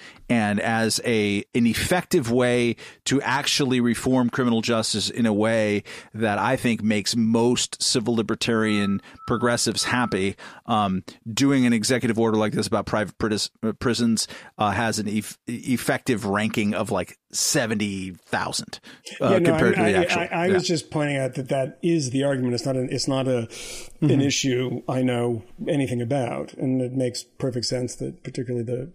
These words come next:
Speaker 2: the prison, prison guard union. Um, but as you say, I mean, it's, it's almost like the thing we started the podcast talking about of, you know, just the idea of short selling, of betting against a company and making a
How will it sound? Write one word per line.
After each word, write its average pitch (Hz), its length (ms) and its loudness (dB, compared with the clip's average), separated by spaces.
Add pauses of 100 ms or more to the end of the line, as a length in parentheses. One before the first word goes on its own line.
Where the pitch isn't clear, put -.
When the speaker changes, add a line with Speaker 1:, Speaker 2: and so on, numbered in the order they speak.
(100)
Speaker 2:
the 131 280 -6
prison, 123 480 -4 (240)
prison 131 260 -4
guard 123 220 -2
union. 131 480 0 (460)
Um, 135 360 -2
but 170 140 2
as 175 240 0
you 170 60 0
say, 202 360 0
I 139 40 -2
mean, 143 160 0
it's, 147 180 -2
it's 160 200 -2
almost 151 300 0
like 135 200 -2
the 135 340 -2
thing 143 160 -2
we 139 80 0
started 147 520 -2
the 135 120 -6
podcast 127 440 -8
talking 127 260 -6
about 139 300 -6
of, 127 360 -2 (480)
you 139 140 0
know, 131 100 0
just 139 240 -2
the 190 140 -2
idea 156 840 0
of 123 120 -2
short - 280 -4
selling, - 580 -8 (100)
of 120 240 -6
betting 131 280 -2
against 123 520 -4
a 131 40 -6
company 127 520 -6
and 127 200 -4
making 135 320 -2
a 123 100 -2